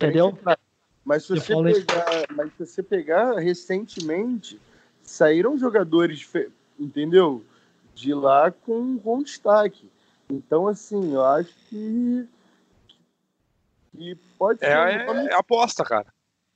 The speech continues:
Speaker 2: Eu acho que é um
Speaker 3: Não
Speaker 2: nome
Speaker 3: é.
Speaker 2: decente pra gente ver no, pegar no segundo round, sim, cara. Eu acho que, que, que, assim, eu não vejo ele chegando no terceiro round, por exemplo. Então,
Speaker 3: Vou te dizer
Speaker 2: eu
Speaker 3: o
Speaker 2: acho,
Speaker 3: que
Speaker 2: eu acho
Speaker 3: eu
Speaker 2: que
Speaker 3: acho que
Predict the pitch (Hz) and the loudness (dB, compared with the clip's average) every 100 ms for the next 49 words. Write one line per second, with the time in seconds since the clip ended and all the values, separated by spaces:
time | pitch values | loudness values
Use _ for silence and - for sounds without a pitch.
0 | _ - 143 165 208 - 233 220 220 214 | _ -12 -2 0 0 -2 -6 -2 0 -2
1 | 220 269 - 220 - 226 202 196 190 - | -4 -8 -12 -14 -6 -4 -2 -4 -10 -2
2 | 196 196 185 196 175 170 180 175 175 175 | -2 -2 -4 0 2 0 -2 -4 -2 2
3 | 156 160 156 - 123 117 113 113 120 131 | 2 2 -4 -8 -8 -4 -2 2 0 -2
4 | - 160 165 175 170 - _ _ _ _ | -8 -6 0 2 0 -2 _ _ _ _
5 | _ - 156 160 160 156 156 156 156 151 | _ -12 -6 -2 -2 -4 -4 -4 -4 -4
6 | 147 139 135 131 123 120 113 107 104 _ | -2 0 0 0 -2 -4 -6 -8 -14 _
7 | _ _ _ _ - 139 143 143 143 139 | _ _ _ _ -4 2 4 4 4 2
8 | - - 113 110 107 135 - 160 135 117 | -4 -12 -10 -8 -4 -4 0 0 0 -2
9 | 117 139 175 208 196 185 185 185 - 185 | -2 2 4 4 2 0 2 -2 0 -2
10 | 175 180 170 - 175 165 151 143 135 156 | -2 -8 -12 -6 -2 0 0 0 -4 -6
11 | 151 135 120 101 _ _ _ _ 131 127 | -4 -2 -4 -6 _ _ _ _ -12 -8
12 | 139 139 165 190 208 123 156 185 - - | -4 -4 -2 -2 0 2 2 0 -6 -18
13 | _ _ _ _ _ _ _ - 143 160 | _ _ _ _ _ _ _ -14 -6 -2
14 | 160 180 131 120 123 - | -2 -2 0 2 2 -4